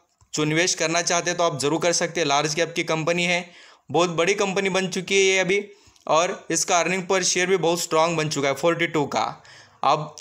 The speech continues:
इसके फंडामेंटल की बात करते हैं, इसमें निवेश कौन कौन करता है, बड़े निवेशक की बात कर लेते हैं पहले, तो मैं आपको ये दिखा भी देता हूँ। तो इसमें अब यहाँ पर आपको नज़र आएगा सिक्सटी परसेंट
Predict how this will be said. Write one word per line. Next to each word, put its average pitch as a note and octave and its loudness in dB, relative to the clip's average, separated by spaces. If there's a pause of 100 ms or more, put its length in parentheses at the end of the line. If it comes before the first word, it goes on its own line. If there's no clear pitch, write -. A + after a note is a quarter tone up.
इसके F3 0
फंडामेंटल F#3 0
की F#3+ -2
बात E3+ 2
करते F#3+ 0
हैं, F#3+ 0
इसमें F#3+ 0
निवेश E3 2
कौन F#3+ 0
कौन G3 0
करता F3+ 0
है, F#3+ 0
बड़े E3 0
निवेशक F3 0
की F#3 -4
बात E3 0
कर E3+ 0
लेते E3+ 0
हैं F3 -4
पहले, E3+ 2 (560)
तो D3 0
मैं E3 2
आपको E3+ 0
ये F3+ 2
दिखा E3+ 0
भी F#3+ 0
देता D3+ 0
हूँ। A#2+ -4 (360)
तो F#3 4
इसमें G3 0
अब D#3 -2
यहाँ F3+ 2
पर F#3 -2
आपको F#3 0
नज़र D#3+ 0
आएगा F3+ 2
सिक्सटी F#3 -4
परसेंट F3+ -2